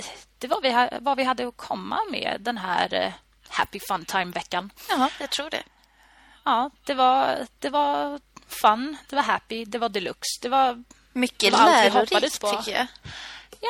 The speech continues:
Speaker 1: men faktiskt, jag tycker att vi har bidragit. Det var mycket, mycket litteratur den här veckan. Lite musik.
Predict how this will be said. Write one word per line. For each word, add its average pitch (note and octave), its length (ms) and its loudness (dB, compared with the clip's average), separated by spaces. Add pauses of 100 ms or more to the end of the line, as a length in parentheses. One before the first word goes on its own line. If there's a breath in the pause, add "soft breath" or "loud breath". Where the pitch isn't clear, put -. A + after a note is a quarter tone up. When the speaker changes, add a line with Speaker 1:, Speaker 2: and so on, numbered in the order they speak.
Speaker 1:
men A#4+ 260 -2
faktiskt, - 340 -2
jag E4 80 -2
tycker - 240 -6
att - 140 -8
vi E4+ 80 -2
har D#4 160 0
bidragit. C#4 560 -2
Det C4 80 -12
var C4+ 80 -6
mycket, - 420 -8
mycket D4+ 440 -8
litteratur D#4+ 540 -6
den B3+ 160 -8
här A3 80 0
veckan. - 340 -8
Lite - 220 -8
musik. C4+ 760 -8